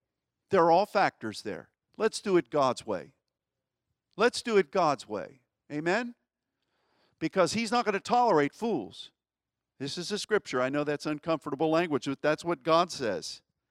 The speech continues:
Um, we took a vow. This was before the throne of God. And it's not like, "Oh, yeah, I'll just serve for a while." <laughs> I know you, and I know you didn't come into it that way. Neither did I.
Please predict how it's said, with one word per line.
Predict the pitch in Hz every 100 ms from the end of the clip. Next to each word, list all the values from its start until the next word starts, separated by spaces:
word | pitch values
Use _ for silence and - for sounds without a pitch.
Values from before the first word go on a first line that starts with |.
| _ _ _ _ _ _
Um, | 123 127 127 123 117 - _ _ _ _ _ -
we | 135 202
took | 330 302
a | 226
vow. | 131 123 139 156 87 78 _ _ _ _ _ _ _
This | 185 233 -
was | 320
before | 180 156 175 165
the | 143
throne | - 160 220
of | 170 -
God. | 127 156 190 87 - _ _ _ _ _ _ _
And | 147 147 156
it's | 170 165 -
not | 185 240 175
like, | 165 143 -
"Oh, | 262
yeah, | 233 190 143
I'll | 156
just | 170 156 -
serve | - 165 156
for | - 123
a |
while." | 107 95 69 80 _ _ _ _
<laughs> | - - 349 - 381 285 _ - -
I | 202 233 247
know | 233 269
you, | 233 185 196
and | 180
I | 208
know | 220 240 247
you | 196 247
didn't | 254 233
come | 240 247
into | 269 254 208
it | 156 -
that | 135 -
way. | 113 104 76 - _ _ _ _
Neither | 190 254 254
did | 233 240
I. | 240 262 156 104